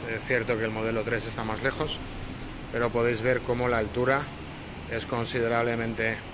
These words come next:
la altura del techo es un poquito más alta, hay más espacio, los cristales son más grandes, la, la superficie acristalada ha aumentado también bastante. Fijaros la diferencia entre el cristal delantero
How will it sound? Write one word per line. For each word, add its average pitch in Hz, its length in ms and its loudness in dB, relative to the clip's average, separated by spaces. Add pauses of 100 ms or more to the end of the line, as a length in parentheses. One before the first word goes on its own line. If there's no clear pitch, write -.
(680)
la 101 60 -4
altura 117 320 2
del 113 120 2
techo 123 300 -2
es - 220 -4
un 110 80 -4
poquito 107 340 -4
más 110 240 -2
alta, 143 320 0 (960)
hay 110 100 -2
más 117 220 0
espacio, 135 460 2
los 127 180 2
cristales 120 480 0
son 123 160 0
más 117 200 0
grandes, 147 380 4
la, 110 520 0
la 107 200 -2
superficie 113 480 -4
acristalada 117 640 2
ha 117 100 -4
aumentado 123 580 0
también 117 340 -2
bastante. 135 480 -2 (880)
Fijaros 117 360 0
la 120 100 2
diferencia 117 500 -2
entre 113 140 -4
el 107 60 -6
cristal 113 280 0
delantero 117 540 0